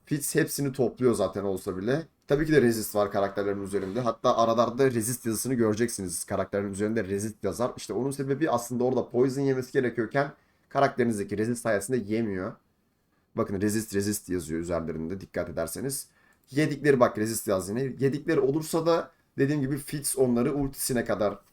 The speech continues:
bekleyip ultide üzerine topluyor ve yine bir sıkıntı yaşamıyor.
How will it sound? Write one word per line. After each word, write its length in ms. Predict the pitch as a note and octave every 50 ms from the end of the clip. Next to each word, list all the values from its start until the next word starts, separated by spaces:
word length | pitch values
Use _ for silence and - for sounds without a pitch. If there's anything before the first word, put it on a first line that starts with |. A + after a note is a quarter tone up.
| _ -
bekleyip 380 | B2+ B2 A#2+ A#2 B2 C#3 C3+ C#3
ultide 420 | C3+ B2 - G#2 A2 B2+ C3 B2+
üzerine 360 | - A#2+ G#2+ A#2 A2+ A2+ G2+
topluyor 480 | - C3+ C3+ C3 - A2+ A2+ B2 B2+ A2
ve 260 | A#2 A#2 A#2 A2+ - - _ _ _ _ _ _ _ _ _
yine 180 | C3+ C#3 B2+ A2
bir 60 | G#2+
sıkıntı 360 | - - - G#2 F#2 F#2 C3
yaşamıyor. 480 | A#2+ G#2 - A#2+ G#2 F#2 F2+ F#2 G#2+